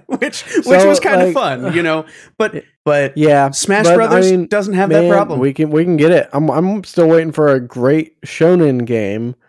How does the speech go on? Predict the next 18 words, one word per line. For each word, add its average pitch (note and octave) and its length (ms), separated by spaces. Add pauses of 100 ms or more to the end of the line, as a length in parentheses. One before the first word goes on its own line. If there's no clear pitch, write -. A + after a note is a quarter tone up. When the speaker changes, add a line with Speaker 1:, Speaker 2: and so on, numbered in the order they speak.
(180)
Speaker 2:
crossover, A#2 680
like, A2 200
Speaker 1:
Yeah. D3 520
Speaker 2:
to A#2+ 40
fucking A#2+ 260
happen D3+ 260
Speaker 1:
Oh. - 20
Speaker 2:
finally. A2 460 (220)
Speaker 1:
We've G3 160
had A3+ 240
Speaker 2:
So, D3+ 80
Speaker 1:
some D3 140
Speaker 2:
but E3 240
Speaker 1:
teases. E3+ 580
We've F3+ 160
had A3 180
some A3 180
teases. F3+ 1040